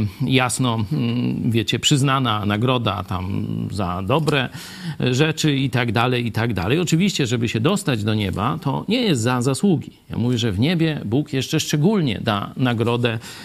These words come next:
tym, którzy, e, w wierności zrobili dla Niego to, co trzeba. Ale sam bilet do nieba jest kupiony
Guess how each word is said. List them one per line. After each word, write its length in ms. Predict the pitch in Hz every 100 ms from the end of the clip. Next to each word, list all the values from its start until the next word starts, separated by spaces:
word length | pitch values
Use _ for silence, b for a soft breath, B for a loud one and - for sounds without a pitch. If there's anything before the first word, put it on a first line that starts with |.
| B
tym, 260 | 135 135 131
którzy, 520 | - 120 110 117 107 B B 175 B
e, 160 | 90
w 140 | 90 110
wierności 760 | 135 127 131 139 - 131 123 -
zrobili 640 | 117 131 117 110 95 92 -
dla 240 | 120 117
Niego 440 | 113 98 101 98 - -
to, 220 | 120 92 -
co 160 | -
trzeba. 500 | 147 - 175 98 76 - _ -
Ale 240 | 101 110 113
sam 280 | 135 120 -
bilet 340 | 185 294 170 110
do 120 | 110
nieba 340 | 87 92 - -
jest 220 | 175 -
kupiony 580 | 269 196 185 120 107